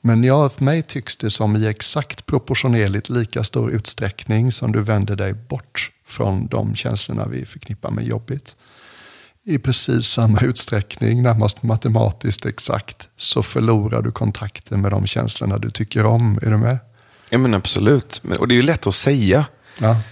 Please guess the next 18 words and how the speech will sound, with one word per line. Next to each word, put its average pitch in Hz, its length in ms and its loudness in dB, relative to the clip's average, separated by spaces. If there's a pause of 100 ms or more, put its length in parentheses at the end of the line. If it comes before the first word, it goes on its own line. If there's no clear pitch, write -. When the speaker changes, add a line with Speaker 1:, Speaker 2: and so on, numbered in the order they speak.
(1400)
Speaker 2:
Men 117 200 2
när 113 100 4
du 120 100 6
väl 131 320 4
står 147 540 2
där 82 320 2
så - 200 2
är 113 100 2
ju 98 240 4
sorgen 85 460 0
en 78 200 -2 (520)
jävligt 85 640 -2
jobbig 110 380 0
känsla. 95 460 2
Bara 104 300 2
så 127 120 2
här, 85 260 0
men 127 220 2